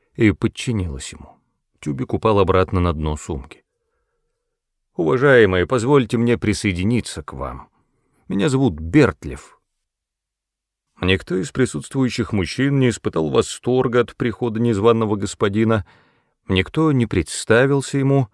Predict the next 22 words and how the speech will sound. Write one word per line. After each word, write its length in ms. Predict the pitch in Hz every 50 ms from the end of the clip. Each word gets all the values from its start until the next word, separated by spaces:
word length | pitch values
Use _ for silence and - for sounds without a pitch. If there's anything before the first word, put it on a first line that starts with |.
| _ _ _ _ _ _ _ _ _ _ _ _ _ _ _ _ _
а 220 | - 92 85 82 82
Ружена 400 | 85 87 80 - 82 85 - 165
была 240 | - - - 165 175
не 140 | 165 156
столь 340 | 123 - - 135 151 160 143
искушенной 540 | 123 - - 120 110 117 120 113 107 104 95
в 80 | 80 -
светских 480 | - 104 98 - - - 95 - -
манерах, 500 | 90 85 82 85 98 113 113 113 101 -
чтобы 320 | - - 98 82 78 73 69
суметь 460 | - - 87 90 98 95 - - -
представить 680 | - 95 85 - - - - 98 95 95 87 - -
его 240 | 104 95 82 80 73
другим. 500 | 69 71 - 90 80 69 65 - 73 - _ _ _ _ _ _ _ _ _ _ _ _ _ _ _ _ _ _ _ _ _ _ _ _ _ _ -
«Вижу, 400 | - 101 - 185 156 135 147 139
что 200 | 117 - 135 113
мое 240 | 104 95 104 123 110
появление 580 | - 104 95 90 92 104 117 117 107 110 107
несколько 540 | 101 113 110 - - - 104 - - 110 101
испортило 760 | 82 - - - _ - 110 113 113 110 - - 107 101 101
вам 260 | 95 92 87 87 90 92
настроение», — 840 | 92 87 - - - 110 107 104 82 73 60 57 - 62 58 -